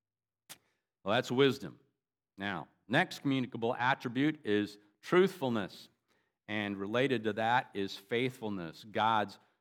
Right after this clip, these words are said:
truthfulness means that he is the true God, and all his knowledge and words are true,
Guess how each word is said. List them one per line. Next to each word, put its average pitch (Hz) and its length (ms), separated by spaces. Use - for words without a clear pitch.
truthfulness 165 680
means 131 240
that 107 140
he 139 180
is 135 160
the 98 80
true 170 400
God, 143 500
and 104 180
all 131 260
his 123 280
knowledge 123 520
and 107 160
words 143 540
are 104 140
true, 180 520